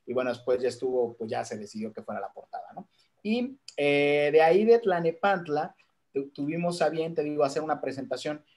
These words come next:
en las instalaciones de la Central Cardenista Campesina, allá en la colonia Doctores. Después estuvimos en la Cámara de Diputados del Estado de México en Toluca, en el Salón Benito Juárez, y bueno, se vino la pandemia, como dicen por ahí, que nos cae la pandemia,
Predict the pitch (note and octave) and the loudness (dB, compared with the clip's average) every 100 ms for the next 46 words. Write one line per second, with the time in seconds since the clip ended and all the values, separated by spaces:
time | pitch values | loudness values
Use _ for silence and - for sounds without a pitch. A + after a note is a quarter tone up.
0 | _ - A#2+ A#2 A#2 A#2+ A#2+ C#3+ C#3+ C3+ | _ -8 -6 -4 -4 -2 -2 -2 -2 -2
1 | A#2 A#2 B2+ C3+ B2+ B2+ C#3+ C3+ C3 C3+ | -2 -4 -6 -4 -4 -4 -6 -8 -8 -8
2 | E3 G3 C#3+ C3 C3 A#2+ A2+ A#2+ B2+ A#2+ | -8 -4 -2 -2 -4 -8 -6 -6 -6 -8
3 | A2+ - E3+ D3+ D3+ - _ _ _ - | -8 0 2 2 -2 -10 _ _ _ -12
4 | A#2+ C3+ C3+ C3+ B2+ B2+ C3 B2 B2 A#2+ | -6 -2 -2 -4 -8 -6 -6 -8 -8 -8
5 | A#2 A2+ A2+ A2 A2+ C3+ C#3 C3 A2 - | -6 -6 -4 -4 -2 0 2 0 -2 -2
6 | C3+ C3 G#2+ G2+ - B2 B2 B2+ - A#2 | -2 -2 -8 -10 -6 -4 -4 -8 -10 -6
7 | B2+ D#3+ E3+ D3+ G#3 _ _ _ - A2+ | -4 -4 -4 -4 -6 _ _ _ -12 -6
8 | A2+ A2 A#2+ C3+ C3 C3+ C#3+ D3+ E3 E3 | -4 -2 -2 -2 -4 -4 2 4 4 -2
9 | - F#3 G3 E3+ E3 C3+ C3+ C#3+ C3+ C3 | -6 -4 0 0 0 -2 0 2 2 2
10 | C#3 D#3 D#3+ F#3 _ _ _ _ A2+ B2+ | -2 -4 -6 -12 _ _ _ _ -8 -6
11 | C3+ B2 A#2+ C#3 D3+ B2 A#2 A2+ - D3 | -4 0 2 0 -2 -4 -4 -4 0 2
12 | C#3 A#2+ B2+ D3 D#3 F#3+ | 2 -2 -4 -4 -4 -8